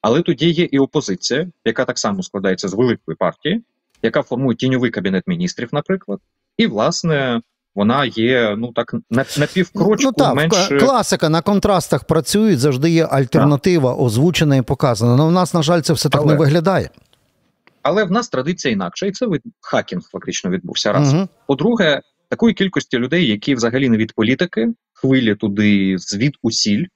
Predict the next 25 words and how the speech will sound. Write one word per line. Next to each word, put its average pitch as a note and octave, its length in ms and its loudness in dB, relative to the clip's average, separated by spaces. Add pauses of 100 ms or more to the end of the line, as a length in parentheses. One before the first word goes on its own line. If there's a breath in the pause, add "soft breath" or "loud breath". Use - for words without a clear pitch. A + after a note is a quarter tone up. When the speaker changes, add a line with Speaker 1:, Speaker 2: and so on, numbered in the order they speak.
(380)
Speaker 1:
всіляких, C3+ 520 -4 (200)
хороших, D#3+ 400 0
поганих, B2 380 -4
фахових, - 420 -4
нефахових, A#2 380 -4
абсолютно C3 420 -4
різних, D#3+ 260 -4 (360 loud breath)
але E3 220 2 (200)
принципово F#3 580 0
не C#3+ 100 0
політичних, C#3 580 -4 (680)
і D3 80 2
її C3 160 2
не B2+ 100 2
було. D3 260 -2 (440)
Це - 140 -2
також C3+ 360 -4
друга A2 280 0
стала F2 400 -4
точка F#2+ 340 -6
зламу. F2 360 -6
І B2+ 60 0
третя — F#3+ 320 0
це - 180 -2
війна, C3 340 -2